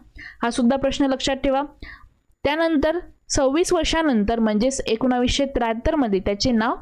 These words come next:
लक्षद्वीप झाले. तर अशा प्रकारचे प्रश्न तुम्हाला पेपरमध्ये येऊ शकतात. पुढचा प्रश्न बघा, प्रश्न क्रमांक पाच, कोणत्या राज्याच्या सरकारने बावीस जानेवारी हा दिवस ड्राय डे म्हणून घोषित केला आहे?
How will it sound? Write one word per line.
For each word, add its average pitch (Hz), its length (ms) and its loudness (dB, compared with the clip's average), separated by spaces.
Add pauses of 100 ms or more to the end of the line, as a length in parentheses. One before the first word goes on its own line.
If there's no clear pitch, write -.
(220)
लक्षद्वीप 240 520 0
झाले. 190 400 0 (920)
तर 247 100 2
अशा 240 180 -2
प्रकारचे 262 340 -2
प्रश्न 262 300 0
तुम्हाला 254 360 2 (240)
पेपरमध्ये 240 540 0 (240)
येऊ 277 160 2
शकतात. 196 400 -2 (580)
पुढचा 285 240 2
प्रश्न 349 240 0
बघा, 339 140 0
प्रश्न 302 320 0
क्रमांक 285 340 0
पाच, 277 380 -4 (300)
कोणत्या 277 360 0
राज्याच्या 247 420 0
सरकारने 208 480 0
बावीस 226 340 2
जानेवारी 214 480 0 (180)
हा 254 140 -2
दिवस 247 440 0 (340)
ड्राय 269 320 2
डे 294 160 0
म्हणून 285 320 4
घोषित 254 260 0 (100)
केला 262 200 0
आहे? 254 240 0